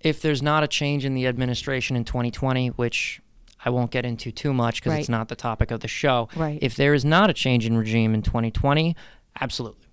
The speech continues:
Speaker 1: I
Speaker 2: Okay.
Speaker 1: think it's a matter of time.
Speaker 2: Why, why is it New York State's interest for undocumented persons to get driver's licenses?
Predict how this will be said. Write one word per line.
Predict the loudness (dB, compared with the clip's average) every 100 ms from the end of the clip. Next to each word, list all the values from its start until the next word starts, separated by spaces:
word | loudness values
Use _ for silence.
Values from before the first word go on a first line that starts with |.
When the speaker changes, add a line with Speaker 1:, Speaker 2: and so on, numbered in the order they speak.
| -4
Speaker 1:
I | 2
Speaker 2:
Okay. | 4
Speaker 1:
think | 6
it's | 4
a | 4
matter | 2 2
of | -2
time. | -12 -18 -20 -20 -16 -10
Speaker 2:
Why, | -2 -2 -2
why | -4 -2 0 0 0
is | -2 0
it | -2 -2 0
New | 0
York | 2 -2 -4
State's | -4 -4 -4 -2
interest | 0 0 -2 -6 -8 -14 -20 -12
for | -8 -4
undocumented | -2 -2 -4 -4 -4 -2 -2
persons | -2 -2 -8 -6
to |
get | -6 -4
driver's | -4 -4 -8 -8
licenses? | -12 -14 -14 -14 -16